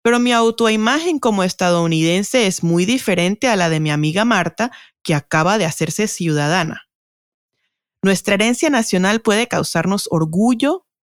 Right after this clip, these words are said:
vergüenza o incluso vulnerabilidad. Los refugiados de guerra, como Marta, pueden experimentar esas tres cosas con respecto a su nacionalidad.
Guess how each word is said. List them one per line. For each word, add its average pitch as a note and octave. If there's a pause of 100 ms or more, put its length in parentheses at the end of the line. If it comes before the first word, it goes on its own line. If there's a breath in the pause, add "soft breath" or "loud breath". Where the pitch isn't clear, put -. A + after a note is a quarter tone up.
(240)
vergüenza G3 (360)
o D3
incluso G#3
vulnerabilidad. D#3+ (560)
Los G#3+
refugiados C#4
de B3
guerra, G#3
como D#3
Marta, D#3+ (440)
pueden C4
experimentar F#3
esas B3
tres B3+
cosas -
con D#3+
respecto F#3
a A3
su F3+
nacionalidad. D3+